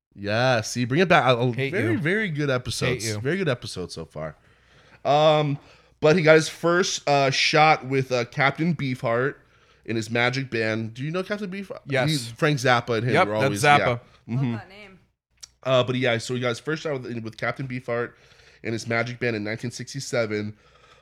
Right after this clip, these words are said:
Speaker 1: But, uh, later that year in nineteen sixty-seven, they were, uh, playing the Monterey Pop Festival, which was a,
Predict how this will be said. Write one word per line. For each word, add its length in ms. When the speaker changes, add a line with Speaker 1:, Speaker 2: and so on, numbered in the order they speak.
Speaker 1:
But, 440
uh, 440
later 320
that 160
year 240
in 80
nineteen 220
sixty-seven, 680
they 120
were, 300
uh, 260
playing 360
the 80
Monterey 380
Pop 400
Festival, 480
which 180
was 160
a, 40